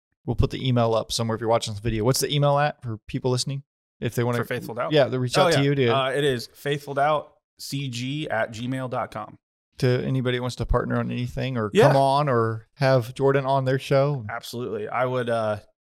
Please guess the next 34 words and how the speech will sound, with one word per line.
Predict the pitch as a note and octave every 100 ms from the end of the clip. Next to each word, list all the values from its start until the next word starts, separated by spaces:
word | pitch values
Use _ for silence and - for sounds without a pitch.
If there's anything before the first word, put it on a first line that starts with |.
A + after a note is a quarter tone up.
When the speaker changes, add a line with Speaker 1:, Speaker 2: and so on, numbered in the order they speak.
| _ -
Speaker 2:
I'm | A#2 A2+
very | C#3 C#3
interested | C3 - - C3
in | B2+
that | B2+ B2 B2 -
and | A2+ A2+ A2+ A2 G#2+ - - -
would | G#2
love | G#2+ G#2+
to | G#2+
do | G#2+ G#2
that | G2+
with | G2+ -
anyone. | A2 G#2+ G2+ G2+ G2
So | B2 A#2 A#2
my, | A2+ C#3+ F3+ - _ _ _ _ _ - - D3+
I |
guess | G#3 A#3
it's | D4 - -
almost | D3 F3+ -
a | B2
goal, | G2+ B2+ A#2+ G#2+
not | A2+ B2
even | A2+ A2
really | A2 G#2
a |
dream, | G2+ A2 G#2 G2 G2
'cause | - A2
I | A#2+
think | A2
that's | G#2 G2
gonna | G#2 G2
happen | - - -
Speaker 1:
Mm-hmm. | - C3 A#2+ _ -
Oh, | C#4